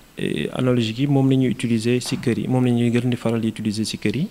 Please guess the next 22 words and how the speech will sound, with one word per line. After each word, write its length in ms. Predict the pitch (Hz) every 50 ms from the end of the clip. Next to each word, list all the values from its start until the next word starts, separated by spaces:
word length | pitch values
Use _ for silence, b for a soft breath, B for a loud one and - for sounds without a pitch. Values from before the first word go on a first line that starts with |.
| B B B B B B B
parce 140 | - 110 -
que 80 | 123
moom 180 | 117 117 117 117
moo 140 | 120 123 113
gën 160 | 123 120 120
a 40 | 120 117 117 113 113 110 107 107 104 104 104 104 - 120
moins 320 | 117 117 113 113 117 113
cher, 260 | - - 110 117 139 -
ba 140 | 131 117 117
pare 720 | - - 117 113 113 117 117 117 117 117 117 113 110 107 104 - B B B B B B B B B B B B -
utilisation 580 | 123 - 123 120 113 117 113 117 - - 117 113
moo 240 | 117 117 113 113 104 113
gën 80 | 113
a 60 | 110
yomb, 200 | 107 107 104 101 101 - - - -
voilà. 160 | 139 120 95 - - - - - - B B B B B B B B B B B B B B B B - -
Euh, 60 | - - -
léegi 720 | - 117 120 123 127 123 139 139 139 135 135 135 131 - - - - - -
ci 160 | - - 143 -
caméra 380 | - 147 151 156 156 156 147
I 100 | - 151 143
P 100 | -